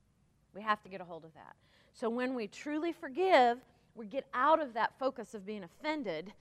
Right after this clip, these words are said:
and it helps us walk in love, and it, and it frees us up to receive the fullness of all God has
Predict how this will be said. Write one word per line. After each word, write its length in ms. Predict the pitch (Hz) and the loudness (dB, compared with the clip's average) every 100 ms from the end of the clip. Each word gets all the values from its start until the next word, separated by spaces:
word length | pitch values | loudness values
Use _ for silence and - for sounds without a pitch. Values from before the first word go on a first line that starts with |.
| _ _ _ | _ _ _
and 120 | 214 | -10
it 120 | 190 | -8
helps 320 | 175 226 208 185 | 0 0 0 -6
us 200 | 170 - | -12 -8
walk 260 | 165 - | -8 -8
in 120 | 143 | -18
love, 280 | 151 165 147 - | -16 -12 -12 -14
and 100 | 170 | -20
it, 60 | - - - | -20 -20 -14
and 120 | 185 | -14
it 80 | 165 - - | -14 -18 -8
frees 320 | 277 285 226 | -4 -4 0
us 240 | 240 226 | 0 0
up 240 | 269 233 - _ _ _ | 0 0 0 _ _ _
to 100 | 233 | -12
receive 400 | 202 202 247 226 | -12 -12 -12 -12
the 80 | 170 | -14
fullness 460 | 170 202 190 151 - | -18 -18 -16 -18 -20
of 120 | 151 | -16
all 140 | 151 | -14
God 240 | 143 123 - 170 | -14 -16 -18 -18
has 180 | 135 | -20